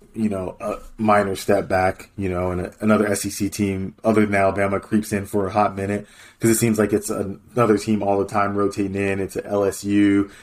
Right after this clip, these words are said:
it's a Georgia, it's m-, maybe, say, O-, Ole Miss here soon, maybe coming, like, a Texas A and M. Like, it seems like the other teams beside Alabama just roll, you know, roll through the other side to face them in the championship game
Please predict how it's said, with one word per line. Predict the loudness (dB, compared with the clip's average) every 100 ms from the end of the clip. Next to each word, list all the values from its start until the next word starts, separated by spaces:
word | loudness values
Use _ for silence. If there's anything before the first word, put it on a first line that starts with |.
| -4
it's | -2 0
a | -2
Georgia, | 2 4 4 2 2 2 2 2 0 -8 _ _
it's | 0 0 -4 -6
m-, | -6 -4
maybe, | 0 2 0
say, | 0 0 0 -2 -8 _
O-, | -2 2
Ole | 4 4
Miss | 4 2 0
here | 0 0
soon, | 0 -2 -2 0
maybe | 0 0
coming, | -2 -4 -4 -4 -4
like, | -4 -6 -8 -16 -20 _
a | -6
Texas | 0 0 2 0
A | 2
and | 2
M. | 0
Like, | -2 -4
it | -2
seems | 0 4
like | 2 0
the | -12 -6
other | 0 2 2
teams | 2 0 0
beside | 0 2 2
Alabama | 2 -2 0 2 0 -2
just | -6 -6
roll, | -4 0 0 0 -4
you | -6
know, | -6 -8 -8 -18 _ _
roll | 4 6 6
through | 4 6
the | 6
other | 4
side | 2 4 4 2 0
to | -4
face | 0 2 2
them | -2 -4
in |
the | -2
championship | 0 0 -2 -4
game | -2 -2 -4